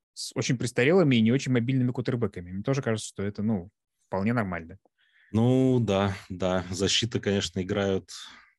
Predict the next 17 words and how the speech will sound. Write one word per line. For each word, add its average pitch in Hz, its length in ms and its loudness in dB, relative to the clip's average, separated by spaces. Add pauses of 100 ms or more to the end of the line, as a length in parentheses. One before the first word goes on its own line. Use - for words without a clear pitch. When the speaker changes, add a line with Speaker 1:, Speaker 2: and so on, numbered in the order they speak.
Speaker 2:
Ну, 117 100 0
как 127 100 0
раз, 123 140 2
по-моему, 123 480 4
у-, 117 360 -2
про-, 131 200 2
о-, 131 440 -2 (140)
оба 120 160 4
матча 123 320 4
против 107 400 -2
молодых 104 360 0
защит, 95 380 -4
что - 240 -12
в 90 60 -8
Вашингтоне, 95 560 -6
что 92 360 -12
в - 40 -20